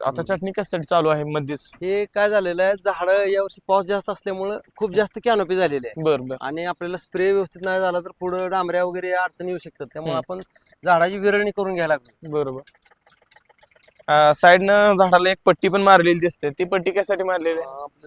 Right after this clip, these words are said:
Speaker 2: झाडाचं आता, अं, मालाचं जे वजन होणार आहे, त्यामुळे
Speaker 1: हम्म,
Speaker 2: झाड
Speaker 1: हम्म.
Speaker 2: बाहेर पकडलं जाणार आहे.
Speaker 1: हम्म, हम्म.
Speaker 2: ते फा-, बाहेर फाकून जास्त.
Speaker 1: हम्म.
Speaker 2: त्यामुळं झाड मोडून जाणार परत
Speaker 1: हम्म,
Speaker 2: खाली
Speaker 1: हम्म.
Speaker 2: वगैरे, तर ते आपण आवळून बांधलंय त्याला.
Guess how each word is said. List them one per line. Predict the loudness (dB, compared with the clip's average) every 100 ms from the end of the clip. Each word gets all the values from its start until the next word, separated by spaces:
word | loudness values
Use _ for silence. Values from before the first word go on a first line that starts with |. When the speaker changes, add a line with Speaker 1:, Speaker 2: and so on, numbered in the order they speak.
| -6
Speaker 2:
झाडाचं | -4 -2 -4 -2
आता, | -4 -2 -2 -4
अं, | -6 -8 -8 -4
मालाचं | 0 0 -2
जे | -8 -8 -8 -12 _ -10
वजन | -6 -4 -2
होणार | -4 -4
आहे, |
त्यामुळे | -8 -10 -8
Speaker 1:
हम्म, | -6
Speaker 2:
झाड | -4
Speaker 1:
हम्म. | -2
Speaker 2:
बाहेर | -4 -4
पकडलं | -12 -8
जाणार | -6 -6
आहे. | -6 -8
Speaker 1:
हम्म, | -10
हम्म. | -12 -14
Speaker 2:
ते | -14 -10 -6
फा-, | -4
बाहेर | -4 -4 -6
फाकून | -8 -6 -4
जास्त. | -4 -6 -12
Speaker 1:
हम्म. | -12 -12 -16 _ _ _ -14
Speaker 2:
त्यामुळं | -10 -8 -6 -6 -2
झाड | -2 0
मोडून | -2 -2 -4
जाणार | -6 -10
परत | -14 -10
Speaker 1:
हम्म, | -8
Speaker 2:
खाली | -6
Speaker 1:
हम्म. | -6 -8
Speaker 2:
वगैरे, | -12
तर | -12
ते | -10
आपण | -10 -4
आवळून | -2 -2 -2
बांधलंय | -4 -4 -4
त्याला. | -8 -10